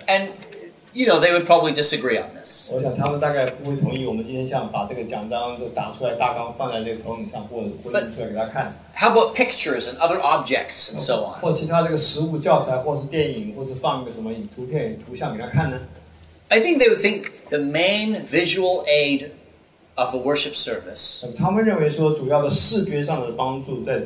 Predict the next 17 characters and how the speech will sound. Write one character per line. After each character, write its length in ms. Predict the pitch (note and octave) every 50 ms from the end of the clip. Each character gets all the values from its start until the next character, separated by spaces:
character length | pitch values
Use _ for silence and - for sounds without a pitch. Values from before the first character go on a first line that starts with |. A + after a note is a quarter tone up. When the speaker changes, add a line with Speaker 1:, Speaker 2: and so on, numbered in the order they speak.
| - - -
Speaker 2:
在 160 | - C3 A2+ G#2 - -
聚 140 | - C3 A#2 -
会 100 | B2+ G#2+
敬 160 | - A2 A2+
拜 80 | A2+
当 220 | G#2+ - A2 A2 A2
中。 240 | A2 G#2+ A2 A2 - - - - - - - - -
Speaker 1:
would 200 | B2 C#3 D#3 D3+
come 200 | - - F3+ F3+ E3 D#3+
with 80 | -
the 80 | - D3+
sacraments, 680 | - - F3 D#3+ D#3 - - D3 A#2 A2+ A2 G#2+ - -
not 160 | A#2+ G#2 G#2
the 80 | - A2+
sermon. 300 | - - A2 F#2+ F2+ E2+ - - - -
Speaker 2:
是， 300 | - - - E3 D#3 C#3 -
是。 180 | - - -